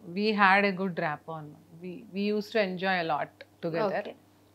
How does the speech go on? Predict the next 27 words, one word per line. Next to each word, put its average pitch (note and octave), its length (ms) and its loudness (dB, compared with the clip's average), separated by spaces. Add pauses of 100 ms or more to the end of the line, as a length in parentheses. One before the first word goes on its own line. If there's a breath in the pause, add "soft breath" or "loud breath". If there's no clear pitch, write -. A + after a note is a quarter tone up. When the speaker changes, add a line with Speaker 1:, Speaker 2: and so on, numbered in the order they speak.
(420)
Speaker 1:
తర్వాత A#3 360 10
మిస్ C4 340 6
అయ్యా. G#3+ 240 4
నువ్వు C#4 160 4
మిస్ G#3+ 200 -2
అవ్వకుండా G3+ 400 -2
ఎందుకుంటాం? F#3 500 -6
But G3+ 100 4
Speaker 2:
ఎప్పుడు, E4 340 4
ఏ B3+ 240 6
ఇయర్‌లో C4+ 500 4
మీరు G#3+ 640 2
బ్రేక్ G#3+ 460 0
తీసుకున్నారు? G3+ 680 -4 (320 soft breath)
Speaker 1:
బ్రేక్ D4+ 640 6
అని F4+ 160 10
చెప్పలేను. C4+ 460 6
టూ C4 120 4
థౌజండ్ C4 340 8
సిక్స్టీన్ C#4+ 500 4
నుంచి C#4+ 300 6
నాకు C4+ 180 8
బ్రేక్ A3 320 6
స్టార్ట్ G3+ 360 8
అయింది. G#3+ 320 2
It A3+ 60 -4
almost F#3+ 560 2